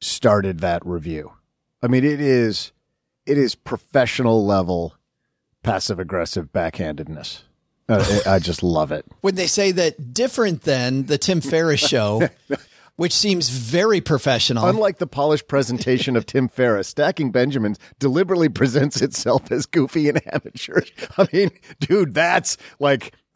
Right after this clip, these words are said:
Speaker 1: if I'm gonna get smacked down, that's how I <laughs> wanna get it.
Speaker 2: I
Speaker 1: That's
Speaker 2: like where it goes from
Speaker 1: fantastic.
Speaker 2: there, though. Read the next,
Speaker 1: Oh,
Speaker 2: read
Speaker 1: sure.
Speaker 2: the next sentence about how all these publications.
Speaker 1: The next sentence is, "Hosts Joe Saul-Sehy and Josh Bannerman, otherwise known as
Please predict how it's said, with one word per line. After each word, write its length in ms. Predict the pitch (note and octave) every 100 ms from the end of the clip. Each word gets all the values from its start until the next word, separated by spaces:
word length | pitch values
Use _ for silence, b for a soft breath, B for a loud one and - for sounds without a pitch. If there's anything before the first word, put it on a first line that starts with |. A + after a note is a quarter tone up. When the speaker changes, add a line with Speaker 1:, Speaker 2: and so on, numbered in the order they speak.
| _
Speaker 1:
if 160 | D3 -
I'm 100 | F3+
gonna 120 | G3+
get 160 | F3 E3
smacked 340 | D#3+ D3+ D#3
down, 300 | D#3 C#3 E3
that's 220 | C#3+ D3+
how 180 | - D3+
I 160 | C#3 C#3
<laughs> 40 | -
wanna 120 | - F#3+
get 320 | E3+ A3 -
it. 540 | A#3 - - - - - -
Speaker 2:
I 40 | -
Speaker 1:
That's 200 | F3 F#3
Speaker 2:
like 240 | C4+ D4+
where 140 | D4
it 120 | A#3 F#3+
goes 220 | G#3 -
from 100 | F#3
Speaker 1:
fantastic. 80 | G#3
Speaker 2:
there, 200 | C4 B3+
though. 180 | F#3
Read 300 | C3 D#3+ A3+ G3+
the 80 |
next, 400 | G#3 F#3+ F3+ -
Speaker 1:
Oh, 80 | D#4+
Speaker 2:
read 120 | F3+
Speaker 1:
sure. 120 | G#3 G#3
Speaker 2:
the 60 |
next 240 | F#3 F3 -
sentence 580 | F#3+ F3 A#2+ G#2 - -
about 440 | D3+ C#3 D3 D3 D3
how 260 | C#3+ D3+
all 300 | C#3+ - E3
these 260 | D#3+ E3 C#3
publications. 920 | - E3 E3+ - D#3+ C3+ B2 G2+ - - _ _ _
Speaker 1:
The 180 | D3 D#3
next 200 | G3+ -
sentence 300 | E3 C#3 C3+
is, 220 | B2+ A#2+ b
"Hosts 340 | - F3+ - -
Joe 240 | C#3 F3
Saul-Sehy 720 | - C3 A#2+ D#3+ C3+ G2+ A2+
and 100 | A#2
Josh 260 | F#2+ A2 -
Bannerman, 420 | A2 A#2 G#2 G2
otherwise 400 | G#2+ A#2 G2+ G2
known 200 | G#2 A#2
as 140 | G2+